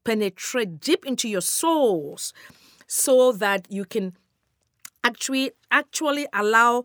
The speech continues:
the word of God, which is the best direction there is, to guide and direct every aspect of your lives. This principle is still applicable today,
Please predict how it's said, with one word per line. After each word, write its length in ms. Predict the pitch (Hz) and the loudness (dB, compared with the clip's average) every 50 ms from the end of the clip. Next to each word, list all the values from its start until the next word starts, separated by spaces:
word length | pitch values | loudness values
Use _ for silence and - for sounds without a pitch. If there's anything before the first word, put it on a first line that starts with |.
| - - - - _ _ - | -6 -14 -20 -20 _ _ -6
the 160 | 151 190 185 | -2 -2 0
word 200 | 175 208 302 349 | 2 4 4 4
of 180 | 330 269 240 196 | 2 0 -2 -2
God, 420 | 233 233 240 240 233 240 226 - _ _ _ _ _ _ _ | 0 2 2 2 2 0 -2 -8 _ _ _ _ _ _ _
which 280 | 170 175 240 262 254 - - | -8 -6 -4 -4 -4 -6 -6
is 200 | 294 320 294 - | -4 -4 -4 -4
the 120 | - 208 | -4 -6
best 580 | 180 160 151 - 233 269 320 359 - - - - - 196 | -6 -4 -2 0 2 4 4 4 2 -2 -8 -10 -10 -6
direction 640 | 170 214 202 202 220 233 - - - 247 233 233 | -4 -2 0 0 0 0 0 -2 -2 -2 -2 -2
there 220 | 190 202 185 180 185 | -2 -2 0 0 0
is, 180 | 190 202 - - | -2 -2 -4 -6
to 260 | - - 180 170 156 | -8 -8 -10 -10 -6
guide 420 | 147 214 226 247 262 269 277 277 - - | -2 2 4 6 6 6 4 2 -2 -6
and 220 | - 196 185 180 | -8 -6 -6 -4
direct 340 | 170 202 185 185 202 190 - | -4 -4 -4 -4 -4 -4 -6
every 260 | - 196 190 214 - - | -8 -8 -8 -8 -8 -6
aspect 520 | 190 185 175 - - - 185 180 180 _ _ - | -6 -6 -6 -8 -8 -8 -10 -10 -12 _ _ -14
of 160 | 165 - - | -14 -14 -12
your 180 | 170 165 151 151 | -10 -10 -8 -6
lives. 540 | 160 170 185 180 170 151 143 - - - - - - - - - - _ _ _ | -4 -2 0 0 0 -2 -4 -6 -6 -6 -8 -14 -20 -20 -20 -20 -20 _ _ _
This 440 | 151 139 233 262 285 311 302 - - | -8 -2 0 0 0 0 0 -2 -4
principle 760 | - - - 359 392 370 - 359 - - - 339 339 349 339 - | -4 -2 0 0 0 2 0 -2 -2 -2 -2 -2 -2 -2 -2 -4
is 120 | - 208 | -6 -10
still 220 | - - - 208 175 | -8 -8 -8 -6 -6
applicable 600 | 165 _ - 269 269 269 311 254 226 269 262 262 | -8 _ -8 -8 -6 -4 -4 -4 -4 -4 -6 -4
today, 580 | - - 208 165 156 220 214 202 151 - - | -6 -6 -6 -2 2 2 2 2 0 -6 -10